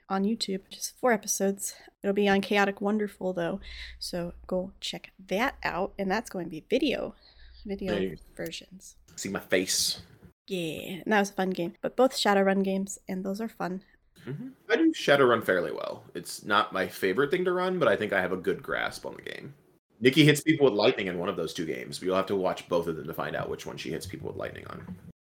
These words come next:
Speaker 2: Mm-hmm. Also suffocated someone.
Speaker 1: Mm-hmm.
Speaker 2: <laughs> Also, you were in on Weave the Tale, which I don't think is on YouTube, but hopefully soon it'll be on YouTube.
Speaker 1: I was on a handful of stuff on Weave the Tale for a while, so you can find,
Speaker 2: What
Speaker 1: if you,
Speaker 2: was
Speaker 1: if
Speaker 2: the
Speaker 1: you,
Speaker 2: game
Speaker 1: you
Speaker 2: that
Speaker 1: can
Speaker 2: I ran? Pine Pass.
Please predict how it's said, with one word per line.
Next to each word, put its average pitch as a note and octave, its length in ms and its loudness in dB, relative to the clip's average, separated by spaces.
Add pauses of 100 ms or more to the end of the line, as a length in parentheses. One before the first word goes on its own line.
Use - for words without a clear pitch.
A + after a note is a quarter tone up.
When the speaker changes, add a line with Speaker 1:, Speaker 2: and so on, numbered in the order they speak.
(160)
Speaker 2:
Mm-hmm. A3 260 -10 (220)
Also G#3 160 -2
suffocated G3 640 0
someone. F3+ 300 -4 (320)
Speaker 1:
Mm-hmm. A#2 240 -6
Speaker 2:
<laughs> - 40 0 (800)
Also, D#4+ 540 8
you C4 120 6
were C#4 140 10
in C#4+ 480 8 (260)
on B3 160 4
Weave A#3+ 180 2
the B3 80 2
Tale, A#3 240 4
which A#3 140 2
I A#3 80 4
don't D4 320 2
think G#4+ 160 4
is G#4 80 2
on G#4+ 140 6
YouTube, G#4 360 8
but A3 120 6
hopefully A#3 280 4
soon B3+ 200 2
it'll C4 100 4
be C4+ 80 2
on C4+ 120 4
YouTube. C4 300 0 (400)
Speaker 1:
I - 100 10
was B3+ 120 8
on F3+ 60 10
a D3 40 10
handful A2+ 300 6
of E2 80 0
stuff E2+ 200 0
on D2+ 60 -2
Weave D#2+ 140 -2
the D#2+ 80 -4
Tale D#2+ 220 2
for A#1+ 160 -4
a G1+ 40 -4
while, G1+ 420 -4
so - 120 -4
you G#2+ 80 2
can G#2+ 160 0
find, G#2+ 180 6
Speaker 2:
What A2 60 2
Speaker 1:
if - 60 4
you, - 40 8
Speaker 2:
was C3+ 120 4
Speaker 1:
if B2 60 2
Speaker 2:
the C4+ 80 4
Speaker 1:
you, C#3 60 2
Speaker 2:
game C4 220 4
Speaker 1:
you C4 80 4
Speaker 2:
that B3+ 120 2
Speaker 1:
can A#3+ 100 4
Speaker 2:
I B3 60 6
ran? - 260 0
Pine C4 160 8
Pass. - 400 0